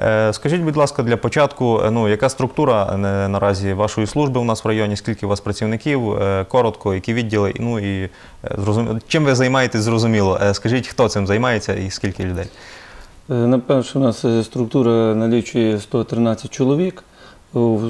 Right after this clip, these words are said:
Speaker 2: структуру Надвірнянського Р В М В С, е, в Івано-Франківській області входять слідчі відділення,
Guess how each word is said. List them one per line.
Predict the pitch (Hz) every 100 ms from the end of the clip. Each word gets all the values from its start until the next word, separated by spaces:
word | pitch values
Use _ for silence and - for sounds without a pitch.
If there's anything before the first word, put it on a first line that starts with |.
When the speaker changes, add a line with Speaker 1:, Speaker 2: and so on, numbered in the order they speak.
| -
Speaker 2:
структуру | 131 110 135
Надвірнянського | 120 113 110 117 120 107 - 113
Р |
В | 113
М | 110 110
В | 110
С, | 107 - - - -
е, |
в | 117 110 110
Івано-Франківській | 110 110 101 120 117 117 - 131
області | 117 110 104 -
входять | 113 127 110 104
слідчі | - 156 - 139
відділення, | 139 139 143 131 127